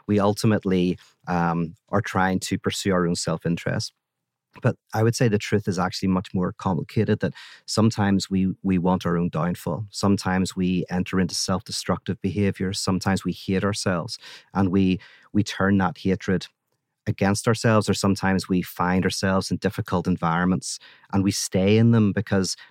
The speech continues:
it reflects something, um, that we see in ourselves. So I maybe stay too long in an abusive relationship because in one sense, um, I get to see through the other person's eyes the way I see myself or whatever.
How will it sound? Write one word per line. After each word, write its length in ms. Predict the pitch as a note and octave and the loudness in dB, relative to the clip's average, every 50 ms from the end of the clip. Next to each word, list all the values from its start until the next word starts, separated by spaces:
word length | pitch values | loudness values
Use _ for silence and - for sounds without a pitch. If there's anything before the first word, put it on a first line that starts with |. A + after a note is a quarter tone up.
| _ _ _ _ _ _ _ _ _ _ - | _ _ _ _ _ _ _ _ _ _ -4
it 120 | G3+ - | -4 -2
reflects 500 | - G#2 - - - G#2+ G2+ G2 - - | -2 -4 -4 -2 0 0 0 0 0 -4
something, 760 | - - - G#2+ G#2 G#2 - - G#2 F#2 F2+ F2+ F2+ F2+ F2+ - - _ _ _ _ _ _ _ - | -6 -4 -2 0 -2 -2 -2 -2 -2 0 0 0 -2 -4 -6 -12 -18 _ _ _ _ _ _ _ -6
um, 560 | F3+ E3 - F2 F2 F3 E3 - E2 - - - | -4 -2 -2 -2 -2 -2 -4 -6 -6 -8 -6 -4
that 80 | - F2+ | -4 -2
we 120 | D#2 F#2+ | -2 -2
see 300 | F2 - - - G#2 F#2+ | -4 -4 -4 -2 -2 -2
in 80 | F#2+ F2+ | 0 -2
ourselves. 500 | E2 E2 - - - F2+ E2+ F2 F#2 - | -2 -4 -4 -4 -2 -2 -2 -2 -4 -4
So 120 | - - F#2 | -2 -2 0
I 120 | F#2 F#2+ G2 | 0 2 2
maybe 400 | G2+ G2 F2 F#2 F#2 F#2 F#2 E2+ - _ _ _ _ | 2 0 0 0 -2 -2 -2 -4 -6 _ _ _ _
stay 420 | - - - - G2+ F#2+ G2 F#2 | -10 -8 -2 0 2 2 2 0
too 200 | - - - G2 | 0 -2 -4 -2
long 260 | F#2 F#2+ F#2 F#2+ F#2 | 0 0 0 2 2
in 60 | F#2 F#2 | 2 0
an 120 | F2+ F2+ | 0 0
abusive 440 | E2+ - F#2+ F#2 - - F2 - - | -2 -4 -6 -8 -6 -8 -8 -6 -4
relationship 580 | F#2 F2+ F#2 F2+ - - G2 - - F#2 - - - - - - - - - _ _ _ - | -2 -2 -2 -2 -4 -4 -4 -2 -2 -4 -4 -4 -10 -20 -20 -20 -20 -20 -20 _ _ _ -6
because 240 | B2 - G2+ F2 G2 | -2 0 0 2 2
in 120 | G2 F#2+ | 2 4
one 140 | F#2 G2 F#2+ | 4 2 2
sense, 360 | - - F#2+ F#2 F2 - - - _ _ _ _ _ _ _ _ _ - | 2 0 0 0 0 -2 -6 -10 _ _ _ _ _ _ _ _ _ -2
um, 380 | F2+ F2+ F2+ F2 F2 F2+ E2+ - - _ _ _ _ _ _ _ _ - | 0 0 2 2 2 2 0 -2 -6 _ _ _ _ _ _ _ _ -2
I 160 | G2+ G2+ G2+ | 0 0 0
get 300 | G2 - G#2 G2 F#2+ - | 0 0 0 0 0 -2
to 100 | - G2 | -4 -4
see 340 | - - - A2 G2+ G2+ F#2 | -4 -2 0 2 2 2 0
through 280 | - - G2+ G2+ G2 E2+ | 0 -2 0 0 0 0
the 120 | F#2 F2 | 0 0
other 160 | F2 D#2+ F2+ | 0 0 -2
person's 460 | - - - F2+ E2+ - - F2 - | -4 -2 -4 -4 -2 -2 -4 -4 -2
eyes 340 | E2+ E2 E2 F2 F#2 F#2+ - - | -2 -2 0 2 0 0 0 0
the 100 | F#2+ F2 | 0 0
way 160 | F2 E2+ E2+ | 0 0 0
I 80 | F2 | -2
see 200 | F2 - - F2+ | -4 -4 -4 -2
myself 540 | E2 D#2+ E2 F2 - - E2 D#2 F2 - - | -2 -2 -2 -4 -4 -4 -4 -4 -6 -6 -8
or 60 | F2+ | -10
whatever. 420 | E2+ E2+ D#2+ D#2 E2 E2 - - | -8 -8 -6 -8 -8 -8 -10 -14